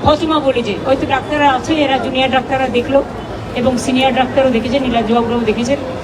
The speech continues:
আমি নিজেও দেখলাম একটু, কারণ টুকটাক এইসব কাজ করতে আমার ভালোই লাগে। আর ছোটবেলা থেকে হসপিটালে ভর্তি হতে হতে এত মার খেয়ে খেয়ে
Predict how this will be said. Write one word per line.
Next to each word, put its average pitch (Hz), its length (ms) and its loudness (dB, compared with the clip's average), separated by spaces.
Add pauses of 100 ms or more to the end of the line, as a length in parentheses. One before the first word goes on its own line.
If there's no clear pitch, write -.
(200)
আমি 277 220 4
নিজেও 302 320 4
দেখলাম 294 360 2
একটু, 277 240 0 (500)
কারণ 277 220 2
টুকটাক 320 340 -2
এইসব 302 260 0
কাজ 285 200 2
করতে 302 200 0
আমার 302 140 2
ভালোই 247 300 2
লাগে। 220 280 0 (540)
আর 254 140 2 (260)
ছোটবেলা 269 340 2
থেকে 302 160 -4
হসপিটালে 285 420 0
ভর্তি 240 280 0
হতে 285 180 0
হতে 302 220 2 (640)
এত 269 180 2
মার 262 300 0
খেয়ে 330 240 -2
খেয়ে 302 240 0